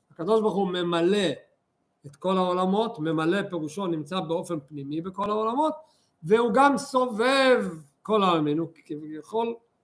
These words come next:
מקיף לכל העולמות. מה הפשט של המושג הזה? איך הגענו למושג הזה? שני המושגים הללו הם מושגי יסוד בחסידות.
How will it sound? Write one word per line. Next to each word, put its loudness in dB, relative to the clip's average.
מקיף 2
לכל 0
העולמות. -2
מה -4
הפשט -6
של -10
המושג -8
הזה? -18
איך -4
הגענו 4
למושג -2
הזה? -20
שני 2
המושגים 4
הללו 6
הם 0
מושגי -4
יסוד 0
בחסידות. -6